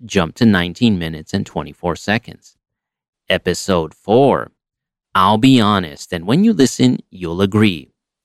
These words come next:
I was nervous talking in the first three episodes, even though I was basically reading a script.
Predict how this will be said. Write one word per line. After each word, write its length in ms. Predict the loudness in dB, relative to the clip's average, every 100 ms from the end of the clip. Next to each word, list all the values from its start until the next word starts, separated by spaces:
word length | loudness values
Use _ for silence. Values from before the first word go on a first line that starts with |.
| -8
I 240 | -4 -2 2
was 240 | 2 2
nervous 500 | 2 2 0 -12 -14
talking 460 | -4 -2 0 -2 0
in 100 | 0
the 80 | -2
first 380 | 0 0 0
three 260 | -10 -8 -8
episodes, 580 | -10 -12 -4 -2 -2 -4 _
even 380 | -6 0 2 2
though 320 | 4 2 2
I 140 | -2 -4
was 160 | -6
basically 560 | -6 -6 -4 -8 -4 -4
reading 360 | -2 -8 -10 -10
a 60 |
script. 540 | -12 -4 -2 -2 _